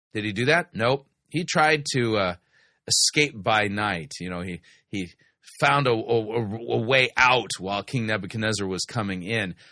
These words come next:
But Nebuchadnezzar's men caught him near Jericho. And, uh,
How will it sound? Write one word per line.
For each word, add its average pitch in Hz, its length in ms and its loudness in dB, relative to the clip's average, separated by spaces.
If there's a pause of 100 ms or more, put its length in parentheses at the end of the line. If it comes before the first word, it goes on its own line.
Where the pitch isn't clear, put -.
(160)
But 143 240 2
Nebuchadnezzar's 143 680 2
men 117 340 0
caught 120 300 2
him 101 100 -2
near 92 140 -2
Jericho. 101 640 0 (480)
And, 131 480 2
uh, 110 260 2